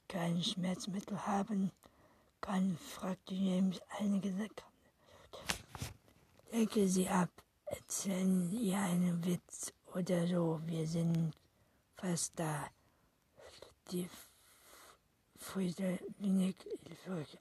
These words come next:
Atem wollte des Sanitäters. „Ich fürchte, das wird nicht reichen“, erwiderte James.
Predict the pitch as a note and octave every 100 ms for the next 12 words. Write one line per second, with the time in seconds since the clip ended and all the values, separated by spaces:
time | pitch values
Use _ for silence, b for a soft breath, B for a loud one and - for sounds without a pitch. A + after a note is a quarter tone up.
0 | - - - F3+ F3 D#3+ - - _ _
1 | F#3+ E3 D#3 - D3+ F3 E3+ - _ _
2 | - F#3 F3 D#3+ E3+ D#3+ E3 D3+ - -
3 | - B B B B B B - - -
4 | G3 G3 - - - F3 F3 F#3 F3 -
5 | - G3+ F#3+ - F#3 F3 E3+ - - F3
6 | F3 E3 F3+ F3 - B B B B B
7 | B - F3+ F#3 - E3+ F3 E3+ E3+ -